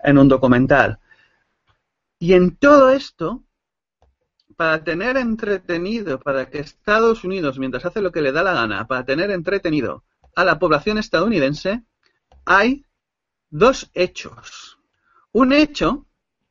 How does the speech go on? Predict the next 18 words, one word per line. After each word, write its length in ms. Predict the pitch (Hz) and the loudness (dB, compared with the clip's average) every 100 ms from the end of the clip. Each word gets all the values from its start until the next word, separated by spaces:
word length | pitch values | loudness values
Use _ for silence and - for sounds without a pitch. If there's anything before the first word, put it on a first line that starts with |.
| _ - | _ -2
es 220 | 202 214 | -2 -2
esta 220 | 202 226 | -4 -4
estupidez 580 | 202 - 220 165 151 156 | -4 -4 -6 -2 -2 -2
que 80 | 151 | -6
se 100 | 170 | -4
ha 60 | |
montado 420 | 160 160 160 156 135 | -2 -2 0 0 0
la 200 | 120 147 | 2 2
élite, 340 | 160 123 120 | 0 -2 -6
porque 260 | 123 123 117 | -8 -8 -4
parece 260 | 127 139 | -4 -4
ser 140 | 160 143 | -8 -8
que 120 | 123 | -6
partió 480 | 120 120 - 170 143 | -8 -10 -2 -2 0
desde 220 | 123 117 | -2 -2
Mark 240 | 139 151 _ - _ _ - | -2 -2 _ -20 _ _ 0
Zuckerberg, 680 | 202 - 131 120 113 170 - | 0 2 -4 0 0 -2 -8
el, 440 | 131 117 113 107 | -8 -6 -4 -6